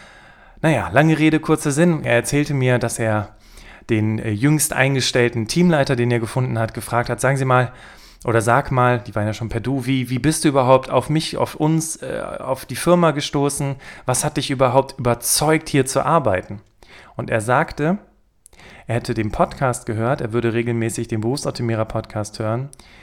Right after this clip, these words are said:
Und, und der hat es vorher nicht einmal erwähnt. Und das ist eigentlich ganz das Coole daran. Der hat es vorher nicht einmal erwähnt. Und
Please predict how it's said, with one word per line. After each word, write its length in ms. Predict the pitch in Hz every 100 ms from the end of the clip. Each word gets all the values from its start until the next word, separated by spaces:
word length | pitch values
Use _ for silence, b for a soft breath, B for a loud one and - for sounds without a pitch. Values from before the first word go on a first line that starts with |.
| B B B
Und, 480 | - 113 117 113 - _ _
und 100 | 143
der 80 | -
hat 100 | 165
es 100 | 180
vorher 220 | - 170
nicht 240 | 170 170 -
einmal 360 | 160 190 180 165
erwähnt. 480 | 156 160 117 92
Und 140 | - 107
das 140 | 127
ist 100 | 147
eigentlich 260 | 139 143 -
ganz 220 | 135 127 -
das 160 | - -
Coole 260 | - 165 117
daran. 380 | 92 87 90 90 B B B
Der 80 | 113
hat 40 |
es 100 | 117
vorher 180 | - 135
nicht 200 | 127 131
einmal 220 | 143 156
erwähnt. 300 | 147 147 113
Und 300 | 107 110 107